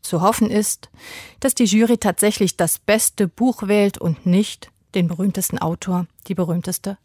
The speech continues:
Autorin. Ebenfalls im September, am Weltkindertag,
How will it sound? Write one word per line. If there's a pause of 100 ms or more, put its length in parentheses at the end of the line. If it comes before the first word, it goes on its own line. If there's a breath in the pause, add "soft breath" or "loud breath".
Autorin. (1500 loud breath)
Ebenfalls
im
September, (160)
am
Weltkindertag,